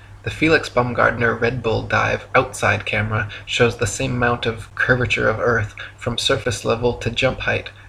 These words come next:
proving it to be a deceiving fish-eyed wide-angle lens, while the inside regular camera shows a perfectly flat horizon eye level at a hundred and twenty-eight thousand feet, which is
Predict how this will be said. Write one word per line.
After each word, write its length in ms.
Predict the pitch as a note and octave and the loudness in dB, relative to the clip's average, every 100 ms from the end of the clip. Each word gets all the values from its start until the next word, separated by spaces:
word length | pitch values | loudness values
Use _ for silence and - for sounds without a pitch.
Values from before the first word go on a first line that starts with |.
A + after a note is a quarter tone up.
| - | -10
proving 340 | - C3+ C3 A#2+ | 0 0 2 0
it 160 | A2 | -2
to 100 | - | -6
be 360 | B2+ A#2+ A#2+ - - | -4 -2 -4 -6 -6
a 80 | G#2 | -4
deceiving 640 | A#2 A2+ - B2+ B2 A#2 | -2 -4 -2 -2 -2 -6
fish-eyed 580 | - - - A#2+ A#2 A2+ | -6 -4 -2 0 0 0
wide-angle 640 | A2 A2+ A#2 A#2 A2+ A2 | -2 -2 -2 -4 -4 -4
lens, 440 | A2+ A2 - - - - - | 0 0 -2 -8 -16 -18 -8
while 140 | - A#2+ | -2 -2
the 160 | A2 | 0
inside 520 | D3 D#3+ - A2+ A2 - | -2 -2 0 0 0 2
regular 380 | C#3 C3+ A#2 | 2 4 2
camera 480 | A2+ - - A2+ B2+ - - | 0 -2 -4 -4 -6 -8 -8
shows 240 | - A#2+ | -2 0
a 60 | A#2+ | 0
perfectly 480 | - D#3 D3+ - C#3 | -2 -2 -4 -2 -4
flat 320 | - C3 C3 | 0 2 2
horizon 540 | A2 A2 A2 A2 A2 - | 2 2 0 -2 -6 -4
eye 160 | B2 | -2
level 400 | A#2+ A2+ G#2 A2+ | 0 0 0 -2
at 140 | - - - | -4 -6 -14
a 60 | |
hundred 280 | - B2+ A#2+ | -8 -6 -6
and 100 | B2 | -8
twenty-eight 440 | - A#2+ A#2+ A#2+ - | -8 -6 -4 -4 -2
thousand 360 | A2 G#2 - | -2 -2 -10
feet, 300 | - A#2+ A2+ - - - - | -8 -6 -6 -12 -18 -18 -10
which 140 | - | -4
is 240 | B2 - | -4 -4